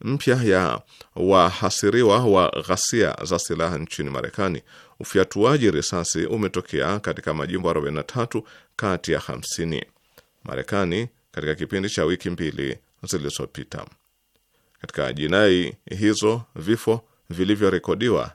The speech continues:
ni vya jumla ya watu zaidi ya mia saba ambao waliuawa kwa kupigwa risasi katika kipindi hicho cha wiki mbili tu.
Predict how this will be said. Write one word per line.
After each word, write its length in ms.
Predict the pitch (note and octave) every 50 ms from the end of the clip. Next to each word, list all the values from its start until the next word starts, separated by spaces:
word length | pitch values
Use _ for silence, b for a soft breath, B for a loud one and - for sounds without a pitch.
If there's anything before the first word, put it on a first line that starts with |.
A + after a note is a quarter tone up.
| _ -
ni 120 | D#2+ D#2+
vya 140 | C#2+ C#2+ C#2+
jumla 440 | D#2+ F#2 A2 G#2+ F#2+ F#2+ G#2+ B2 A#2+
ya 180 | G#2+ E2+ C2
watu 340 | C2+ F2 G2+ A2 - - F#2
zaidi 500 | E2 D#2+ D#2+ F2+ G#2 G#2+ F#2 D2 C#2 E2
ya 60 | F2
mia 200 | F2 E2+ E2 E2+
saba 380 | - - A#2+ G#2 F#2+ D#2+ C#2 b b b b b b b b -
ambao 360 | - C#2 C#2+ D2 D2+ D2+ C#2
waliuawa 480 | C#2+ D#2 E2+ F#2 F#2+ F#2 G2+ G#2 G2 F2
kwa 120 | F2+ F2+
kupigwa 340 | G2 - - F#2 G#2+ A2+ A2+
risasi 500 | A#2+ B2 - D#3 D3 C#3+ - - A#2+ b b b b b
katika 220 | - - G#2+ G2+ F#2+
kipindi 340 | - G2+ - G#2 F#2 F#2
hicho 440 | F#2 G2+ F#2 F2 - - C2 G#1 - - _ _ _ _ _
cha 220 | - - A2 F2 D#2+
wiki 300 | E2+ F2 - - D#2+ D#2
mbili 360 | D#2+ D#2+ C#2+ B1 - B1+ -
tu. 260 | - - A2 F#2+